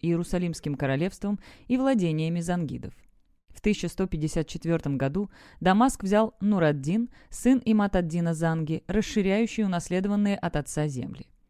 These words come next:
Через девять лет Нур-ад-Дин, подчинив себе Сирию, нацелился на фатимидский Египет.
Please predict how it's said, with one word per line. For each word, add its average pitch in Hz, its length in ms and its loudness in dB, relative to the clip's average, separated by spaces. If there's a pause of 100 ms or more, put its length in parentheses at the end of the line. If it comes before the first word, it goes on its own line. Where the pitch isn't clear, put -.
(340)
Через 190 260 4
девять 165 320 2
лет 202 320 -4 (440)
Нур-ад-Дин, 196 640 4
подчинив 175 420 -2
себе 139 220 -4
Сирию, 214 400 0
нацелился 240 580 0
на 208 100 0
фатимидский 185 640 -4
Египет. 165 640 -4